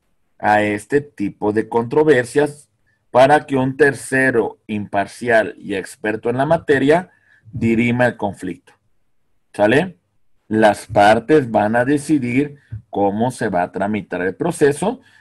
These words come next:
pero ese proceso debe contener por lo menos una etapa de pruebas y una etapa de alegatos, para que sobre eso se dicte una sentencia.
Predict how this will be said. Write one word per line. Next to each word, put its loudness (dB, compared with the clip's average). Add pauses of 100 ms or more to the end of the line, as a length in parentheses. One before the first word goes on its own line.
pero 4
ese 2
proceso -2
debe -2
contener -4
por 2
lo 0
menos -4 (380)
una -2
etapa -2
de -4
pruebas 0 (400)
y -10
una -4
etapa 0
de -4 (720)
alegatos, -10 (140)
para 2
que -8
sobre 0
eso -4 (300)
se -2
dicte -6
una -4
sentencia. -16